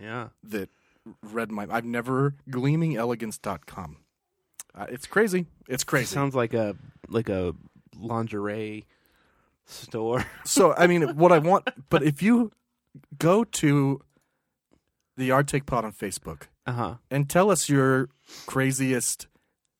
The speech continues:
Speaker 2: Facebook ads
Speaker 1: Oh, yeah.
Speaker 2: story. Has anybody else had one that they've simply thought about? You know?
Speaker 1: Oh, look at this fun collection here on Etsy.
Speaker 2: Ooh.
Speaker 1: Yeah, there you go.
Speaker 2: I do like that. What's the silver one? Mercury?
Speaker 1: Yeah.
Speaker 2: Oh, interesting.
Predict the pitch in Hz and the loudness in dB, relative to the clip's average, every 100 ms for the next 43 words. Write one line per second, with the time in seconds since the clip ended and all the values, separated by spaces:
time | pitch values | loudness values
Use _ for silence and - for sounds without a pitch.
0 | - - 139 - 127 113 - 110 110 101 | -8 2 2 2 -2 -4 -6 -6 -4 -4
1 | 95 - - 156 123 113 131 113 147 104 | -6 -10 -10 -14 -14 -8 -6 2 2 2
2 | 85 131 131 147 185 190 151 156 151 139 | -4 -6 -2 2 6 8 8 6 4 0
3 | 123 123 120 110 110 113 - 123 110 101 | 0 -2 -4 -4 -6 -6 -4 -4 -6 -6
4 | - 165 165 98 82 69 _ _ _ _ | 0 2 2 -2 -6 -10 _ _ _ _
5 | _ _ _ 131 110 104 113 _ 160 160 | _ _ _ -6 -4 -6 -10 _ -14 -14
6 | 196 202 - - 131 - 117 - 117 120 | -12 -14 -14 -10 -10 -8 -10 -10 -16 -12
7 | 117 113 127 - 131 117 _ _ _ _ | -12 -10 -14 -12 -14 -14 _ _ _ _
8 | _ _ _ 233 311 95 80 - 160 269 | _ _ _ -4 -4 -4 -8 -8 -6 -6
9 | _ 117 135 131 175 226 143 123 127 175 | _ -14 -12 -6 -6 -8 -14 -14 -8 -4
10 | 92 - 135 143 143 151 143 101 92 _ | -4 -2 -4 -2 -2 -2 -2 -4 -10 _
11 | _ _ _ _ 120 120 160 233 - _ | _ _ _ _ -10 -6 -4 -6 -10 _
12 | _ - 117 110 - 135 123 120 107 - | _ -12 -12 -12 -14 -8 -8 -8 -14 -14
13 | 92 | -16